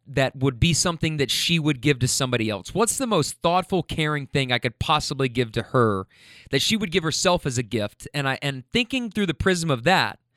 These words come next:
I came up with this really great idea. And I, <laughs> I swear to God, I didn't see this on Instagram. I didn't see this on Twitter. This was a completely original idea that I had.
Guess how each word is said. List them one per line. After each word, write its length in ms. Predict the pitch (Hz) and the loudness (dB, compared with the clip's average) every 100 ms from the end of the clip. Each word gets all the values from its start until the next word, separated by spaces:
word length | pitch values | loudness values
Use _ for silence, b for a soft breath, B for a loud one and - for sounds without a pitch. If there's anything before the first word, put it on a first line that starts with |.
| B B B B B - 151 | B B B B B -4 2
I 100 | 156 | 2
came 260 | - 214 | 2 2
up 120 | 226 | 2
with 120 | 208 190 | 2 2
this 180 | 196 | 0
really 180 | 165 175 | 2 0
great 240 | 165 156 160 | 2 4 4
idea. 460 | 165 143 226 107 - | 4 2 -2 -2 -4
And 100 | 147 | 0
I, 140 | 143 143 | 2 2
<laughs> 260 | 120 - | 2 0
I 180 | - 151 | 2 0
swear 260 | 165 220 220 | 0 2 4
to 80 | 214 | 6
God, 240 | 208 123 | 6 4
I 120 | 120 160 | 2 2
didn't 280 | 208 196 | 2 -2
see 240 | - - 214 | -4 -2 0
this 340 | 175 165 - - | 0 2 0 -2
on 400 | 123 110 107 101 226 | -4 -6 -8 -8 -6
Instagram. 600 | 247 - 208 202 185 127 | -6 -4 2 4 4 2
I 60 | |
didn't 220 | 117 117 | 0 -2
see 160 | - 143 | 0 2
this 180 | 120 - | 2 0
on 140 | 107 | -4
Twitter. 440 | - 220 214 202 175 B B B | 0 4 6 4 0 B B B
This 160 | - 185 | -2 0
was 200 | 208 170 | 2 2
a 100 | 151 | 0
completely 760 | - 160 - - 214 214 214 - | 0 -2 -2 0 0 0 0 2
original 640 | 151 165 160 160 160 147 | 2 2 2 0 0 0
idea 420 | 143 143 143 143 | 0 0 2 2
that 140 | 120 117 | 2 0
I 120 | 120 | -2
had. 480 | 127 123 107 98 | -2 -4 -4 -8